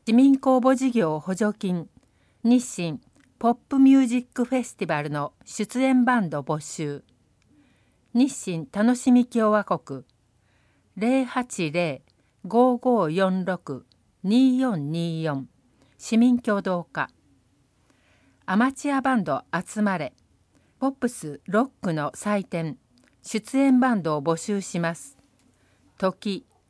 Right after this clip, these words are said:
令和六年八月十八日日曜日、午前十時から午後八時。ところ、市民会館大ホール。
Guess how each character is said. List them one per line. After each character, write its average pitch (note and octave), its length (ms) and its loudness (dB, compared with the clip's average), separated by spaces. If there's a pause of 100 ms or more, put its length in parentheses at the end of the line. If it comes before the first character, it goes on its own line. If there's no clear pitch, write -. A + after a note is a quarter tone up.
(240)
令 A3+ 320 0
和 D#3 160 -2
六 F3+ 260 -2
年 D3+ 260 -4 (300)
八 G#3+ 320 -6
月 A#3+ 460 -2
十 A#3 180 0
八 A#3+ 340 -2
日 G#3+ 520 -2
日 F#3+ 340 -4
曜 F#3+ 220 -2
日、 B2 160 -14 (560)
午 A#3+ 200 2
前 F3+ 240 -2
十 A3 300 -2
時 - 140 -16
か D3+ 160 -6
ら C#3 180 -8 (180)
午 A3+ 140 -2
後 F#3+ 140 -2
八 F3 360 -10
時。 C3+ 220 -14 (800)
と G3 120 -4
こ G3 160 0
ろ、 F#3 200 -2 (220)
市 - 240 -2
民 C4+ 200 6
会 B3 240 -4
館 D3 300 -6
大 F#3 240 -2
ホ F3+ 220 -6
ー C3 80 -6
ル。 A2+ 160 -18